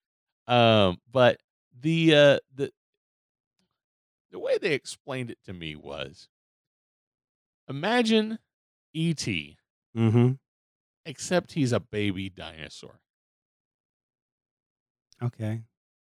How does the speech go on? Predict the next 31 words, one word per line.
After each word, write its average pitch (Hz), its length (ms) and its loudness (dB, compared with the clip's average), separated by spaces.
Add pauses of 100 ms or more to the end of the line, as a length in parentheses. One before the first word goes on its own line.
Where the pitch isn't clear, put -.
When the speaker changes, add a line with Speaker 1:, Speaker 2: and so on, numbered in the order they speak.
(100)
Speaker 2:
E 117 120 -8
T, 113 440 -6 (1120)
baby 101 240 -12
dinosaur. 95 540 -16 (1040)
Can 117 100 -10
you 110 40 -4
still 120 220 -6
fit 120 240 -8
in 117 80 -12
a 107 60 -6
basket 107 500 -10 (840)
Speaker 1:
I, 110 100 -4 (100)
I 117 140 0
Speaker 2:
on 135 40 -2
a, 110 40 -2
Speaker 1:
don't 151 220 0
Speaker 2:
on 113 100 -2
a 131 40 2
Speaker 1:
know. 95 120 2
Speaker 2:
bicycle? 123 580 -4 (920)
Speaker 1:
That, - 120 -10 (500)
okay, 107 240 -6 (400)
so 135 180 -6
I 120 80 -4
found 113 280 -4
the - 140 -18
<laughs> - 100 -20
title. 98 220 -16 (160)
Speaker 2:
Uh-huh. 120 320 2
Speaker 1:
It's - 120 -16
called 139 340 0